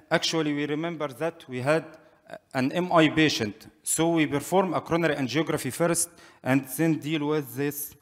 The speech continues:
situation. The coronary angiography was done firstly, shows non-significant lesions at right coronary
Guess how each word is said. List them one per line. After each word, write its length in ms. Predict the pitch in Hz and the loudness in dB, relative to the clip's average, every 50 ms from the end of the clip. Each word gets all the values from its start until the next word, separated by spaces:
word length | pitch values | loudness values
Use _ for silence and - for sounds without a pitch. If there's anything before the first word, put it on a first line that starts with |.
| _ _ - _ _ _ | _ _ -20 _ _ _
situation. 760 | - - 123 - 131 127 123 110 - - 107 104 98 101 - - - - _ _ _ _ _ _ - - | -12 -12 -8 -4 -2 0 0 0 -2 -4 -6 -6 -6 -8 -14 -18 -20 -20 _ _ _ _ _ _ -18 -12
The 120 | 120 123 | -12 -8
coronary 380 | - 151 170 175 175 165 143 117 | 0 0 2 4 4 2 2 4
angiography 520 | 131 127 117 120 147 147 151 143 135 - | 2 2 4 2 2 2 2 0 0 0
was 220 | 135 131 127 117 107 | -2 -2 -2 -4 2
done 180 | 117 143 143 | 2 2 2
firstly, 640 | 139 - - 156 156 151 - - - 170 175 170 - - - - - - - | 2 0 -4 -2 -2 -2 -4 -4 -4 -4 -4 -4 -6 -10 -20 -20 -20 -20 -20
shows 460 | _ - - 160 156 151 143 104 98 - - - - - _ _ _ _ | _ 2 6 8 8 8 8 6 2 -2 -4 -16 -20 -20 _ _ _ _
non-significant 720 | 143 156 156 - 143 123 135 143 135 - - 131 120 - | 0 2 2 2 4 4 4 4 4 4 2 0 0 2
lesions 380 | 123 135 135 120 131 123 104 107 | 0 0 0 2 2 0 0 -2
at 160 | 120 120 - | -4 -6 -4
right 260 | - 135 135 131 - | -2 -4 -4 -4 -6
coronary 360 | - 127 131 139 139 123 117 | -4 -2 0 0 0 -2 -4